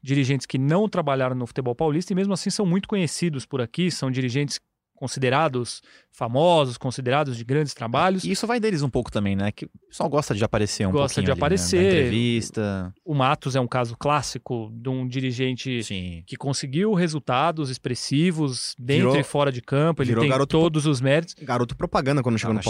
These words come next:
Speaker 2: chegada,
Speaker 3: Palmeiras, né?
Speaker 2: né?
Speaker 3: No
Speaker 1: Ele talvez
Speaker 3: propaganda do
Speaker 1: seja o,
Speaker 3: Avante, do sócio
Speaker 1: o,
Speaker 3: torcedor.
Speaker 1: o grande exemplo do popstar, do dirigente popstar. O Anderson Barros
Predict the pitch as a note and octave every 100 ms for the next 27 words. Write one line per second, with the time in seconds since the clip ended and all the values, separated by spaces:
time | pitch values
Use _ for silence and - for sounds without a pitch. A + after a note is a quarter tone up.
0 | G2 G2 G2 G2 A#2 A2+ G#2 C#3+ D#3+ E3+
1 | _ E3+ C#3 F3+ A#3 F#3 F3+ F3+ D#3+ C#3+
2 | B2+ A2 C#3 C#3 A#2+ - A2 G#2 - D3+
3 | C3 C#3+ F3+ F#3+ D3 D3 E3+ G3 D3+ E3
4 | F3+ F#3 F#3 - D3+ D3 E3+ G#3 A2 C#3+
5 | D3 D#3+ E3+ D3 E3+ - G3+ - E3 B2
6 | - _ _ _ F#3+ E3+ E3 F3 D#3+ E3
7 | F3+ -